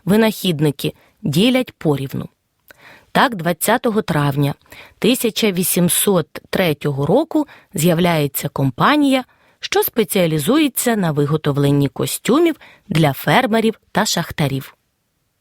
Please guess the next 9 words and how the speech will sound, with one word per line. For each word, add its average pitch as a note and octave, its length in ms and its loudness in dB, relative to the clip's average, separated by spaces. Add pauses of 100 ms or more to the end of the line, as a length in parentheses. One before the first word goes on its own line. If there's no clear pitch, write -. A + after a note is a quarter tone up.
(200)
У G3+ 120 2
реченні A3 640 2 (420)
"другий G3 380 2
платить F#3+ 440 0
гроші F#3+ 500 0
та F3 180 -2
стає F3+ 420 -2
співзасновником D#3 1000 -2
компанії" D3 800 0